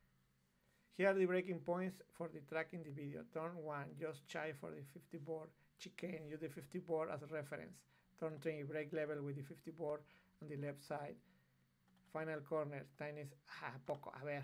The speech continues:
vamos a ver. ¡Ah! <laughs> Fifty-four. Ok, esa sí la tuvo buena. Estoy sorprendido. A ver. Ok, una, dos, tres. Porque yo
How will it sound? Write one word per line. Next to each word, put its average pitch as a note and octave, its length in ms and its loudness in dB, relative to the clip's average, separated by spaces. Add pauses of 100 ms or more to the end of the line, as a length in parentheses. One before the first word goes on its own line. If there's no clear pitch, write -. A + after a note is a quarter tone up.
vamos C#3+ 300 -4
a C#3+ 40 -6
ver. C#3+ 180 -8 (1200)
¡Ah! D#3+ 1500 12 (160)
<laughs> - 160 -20
Fifty-four. A3+ 1000 10
Ok, E3+ 180 2
esa F3+ 340 8
sí G3+ 120 6
la F#3+ 120 8
tuvo F#3 240 10
buena. D#3 320 8 (140)
Estoy E3 320 2
sorprendido. D#3+ 580 6
A C#3+ 60 2
ver. D3 200 4 (400)
Ok, - 100 -8 (240)
una, E3+ 340 -2
dos, F#3 300 -4 (800)
tres. F#3+ 440 -4 (520)
Porque F3+ 140 -4
yo G3 120 6